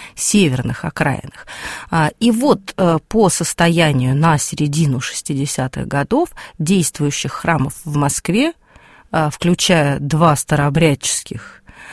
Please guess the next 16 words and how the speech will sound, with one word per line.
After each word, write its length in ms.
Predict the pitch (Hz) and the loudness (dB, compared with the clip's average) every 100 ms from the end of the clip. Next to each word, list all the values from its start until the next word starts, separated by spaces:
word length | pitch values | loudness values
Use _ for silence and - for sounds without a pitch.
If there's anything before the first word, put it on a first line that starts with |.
| - - _ | -20 -20 _
э, 380 | 156 151 143 143 - _ | 0 2 2 0 -4 _
и, 340 | 180 165 165 160 | 0 2 4 4
м, 720 | 160 - - 160 151 151 156 | 2 -2 -2 2 2 2 2
единоверческий, 1300 | 175 170 156 170 160 151 139 - 147 - - 160 147 - - - | 2 2 4 4 4 4 2 0 -2 -2 -2 -4 -6 -8 -18 -4
и 200 | 175 160 | 0 0
в 380 | - 165 175 160 | -2 -6 -4 0
довольно 480 | 151 170 175 170 165 | 4 4 6 6 4
странном 540 | - - 175 156 143 | 2 2 4 4 2
статусе 540 | 143 - 151 - 147 - | 0 0 0 0 -4 -4
пребывающий 760 | 170 147 156 151 143 135 - 139 | -4 0 0 2 0 -2 -4 -4
храм, 400 | - 151 123 - - - | 0 0 0 -4 -12 -8
э, 800 | 151 151 165 - - - 147 - 147 | -4 -2 -2 -2 -2 -2 -2 -2 -4
в, 120 | 175 | -2
м, 320 | 147 147 156 | 0 2 2
на 120 | 156 | 2
Преображенском 840 | - 156 151 156 147 131 - 147 | 2 0 2 2 0 -2 -4 -6